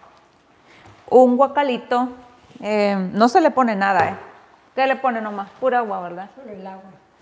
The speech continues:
Speaker 1: Solo el agua. Pero bueno, déjenme ver especialmente a, espérate, aquí lo vamos a dejar este. Especialmente a la señora Reina García,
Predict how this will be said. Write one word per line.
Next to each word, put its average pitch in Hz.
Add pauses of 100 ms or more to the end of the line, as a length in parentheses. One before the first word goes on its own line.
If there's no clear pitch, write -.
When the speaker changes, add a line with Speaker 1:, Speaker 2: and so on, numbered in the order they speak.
(120)
Speaker 1:
Solo 180
el 180
agua. - (560)
Pero 240
bueno, 247
déjenme 294
ver 277 (480)
especialmente 247
a, 196 (640)
espérate, 208 (600)
aquí -
lo 202
vamos 190
a 196
dejar 190
este. - (400)
Especialmente 269
a 240
la 247
señora 269
Reina 247
García, 214